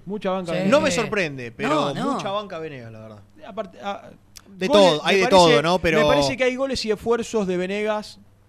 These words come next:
Speaker 1: que hace que la gente, la gente lo banque,
Speaker 2: Vos
Speaker 1: ¿no?
Speaker 2: decís, Seba, un nueve titular de jerarquía y Venegas en el banco. Si,
Speaker 1: Sí,
Speaker 2: si
Speaker 1: claro.
Speaker 2: tenés que decidir
Speaker 1: Sí,
Speaker 2: hoy.
Speaker 1: por supuesto, sí.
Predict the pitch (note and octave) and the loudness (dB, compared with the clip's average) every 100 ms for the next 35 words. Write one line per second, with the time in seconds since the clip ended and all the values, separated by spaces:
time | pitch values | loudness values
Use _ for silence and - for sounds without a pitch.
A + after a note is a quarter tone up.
0 | _ _ _ - E3+ E3+ F3 D3+ D3 D3 | _ _ _ -4 -4 -2 -6 -6 -8 -8
1 | D#3+ D3+ D3 C#3 C3 B2+ B2 C#3+ C3 B2 | -10 -8 -8 -8 -10 -10 -12 -14 -14 -14
2 | G2+ G2+ _ F#3+ A#3+ A#3 F3 - C4 B3 | -18 -20 _ -2 -2 0 -4 -4 -6 -6
3 | A3+ A#3 A3+ A3+ B3 G#3+ F#3+ F#3 E3+ G#3 | -6 -10 -12 -12 -12 -12 -12 -14 -14 -10
4 | A3 G3 E3 C#3+ - _ _ - _ _ | -8 -6 -8 -14 -20 _ _ -20 _ _
5 | _ _ - E3 - F3+ G3 E3+ C4+ D4 | _ _ -18 -16 -10 -8 -8 -8 -8 -6
6 | D#4 D4 - - _ - - _ - A#3 | -8 -12 -20 -20 _ -20 -20 _ -12 -10
7 | A3 A3 B3 G#3 G3+ G3+ F3+ D#3+ C#3 B2+ | -8 -8 -6 -8 -8 -8 -10 -10 -16 -20
8 | - - - - - - A#2 D3+ B2+ C3 | -20 -20 -20 -20 -20 -12 -6 -4 -4 -6
9 | - F#3+ A3 G#3+ G#3+ A#3 A3+ G3 E3 B2+ | -8 -6 -8 -8 -6 -6 -4 -4 -8 -12
10 | - A2+ A#2 B2 A2+ _ _ - | -18 -20 -16 -16 -16 _ _ -20